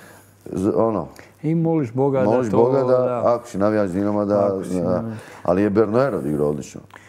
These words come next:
Speaker 1: Jer je
Speaker 2: Bernabeu odličan bio, e,
Speaker 1: A Pierre
Speaker 2: bio je
Speaker 1: Ga-,
Speaker 2: u,
Speaker 1: Pier-
Speaker 2: u nekim situacijama dobar i ovaj, i gospodin Gabriel.
Speaker 1: Da.
Speaker 2: Ali za mene najbolji igrač kod Hajduka Mufi, bio ofenzivno jako, iznimno opasan.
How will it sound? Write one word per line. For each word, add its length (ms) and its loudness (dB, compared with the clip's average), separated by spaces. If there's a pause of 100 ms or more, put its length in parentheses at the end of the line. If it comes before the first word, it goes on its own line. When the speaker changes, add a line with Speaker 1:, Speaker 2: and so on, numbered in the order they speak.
(140)
Speaker 1:
Jer 140 0
je 80 2
Speaker 2:
Bernabeu 540 2
odličan 580 -2
bio, 280 2 (160)
e, 100 -18 (1700)
Speaker 1:
A 100 2
Pierre 180 2
Speaker 2:
bio 140 6
je 60 4
Speaker 1:
Ga-, 20 2
Speaker 2:
u, 260 4
Speaker 1:
Pier- 220 2
Speaker 2:
u 120 4
nekim 300 -2
situacijama 640 -2
dobar 340 0
i 80 0
ovaj, 560 -2 (200)
i 140 -6
gospodin 560 -2
Gabriel. 420 -2 (180)
Speaker 1:
Da. 160 2 (460)
Speaker 2:
Ali 420 0 (100)
za 160 0
mene 220 0
najbolji 360 0
igrač 200 -2
kod 180 -6
Hajduka 420 -2
Mufi, 440 -2 (160)
bio 280 0
ofenzivno 480 -4
jako, 400 -2
iznimno 360 -2
opasan. 500 -4